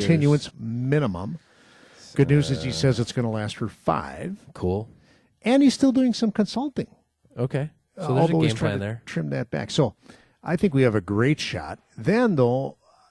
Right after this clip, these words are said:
Speaker 1: you know, he's thinking he wanted a jumbo loan down in
Speaker 2: Mm.
Speaker 1: Florida.
Speaker 2: Okay.
Speaker 1: And I'm telling him, like, "Let's begin with the end in mind. You know, what sort of a mortgage payment do you want to have?" And so we backed into
Speaker 2: Yeah.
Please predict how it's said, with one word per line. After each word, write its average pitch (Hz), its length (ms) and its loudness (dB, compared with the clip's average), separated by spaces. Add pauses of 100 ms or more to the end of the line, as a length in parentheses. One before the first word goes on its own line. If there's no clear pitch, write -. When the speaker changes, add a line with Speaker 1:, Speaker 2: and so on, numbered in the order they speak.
Speaker 1:
you 151 100 -6
know, 135 100 -2
he's 135 140 0
thinking 135 240 0
he 123 60 2
wanted 113 280 -2
a 98 80 -4
jumbo 110 600 2
loan 90 520 -4 (120)
down 90 240 -6
in 85 100 -8
Speaker 2:
Mm. - 60 -14
Speaker 1:
Florida. - 480 -8 (180)
Speaker 2:
Okay. 95 240 -2 (280)
Speaker 1:
And 120 500 0
I'm 117 300 0
telling 110 280 0
him, 110 120 2
like, 110 420 0
"Let's 185 240 0
begin 277 320 2
with 254 80 0
the 202 160 2
end 175 120 -2
in 120 140 -2
mind. 113 420 -6 (400)
You 107 120 0
know, 107 320 4
what 156 340 2
sort 277 240 -2
of 226 100 0
a 170 60 4
mortgage 160 480 -2
payment 123 400 0
do 110 80 -4
you 107 160 2
want 123 300 -2
to 127 100 -2
have?" 95 360 -6
And 95 100 -8
so - 140 -4
we 98 100 0
backed 98 400 -4
into 175 140 4
Speaker 2:
Yeah. 165 100 6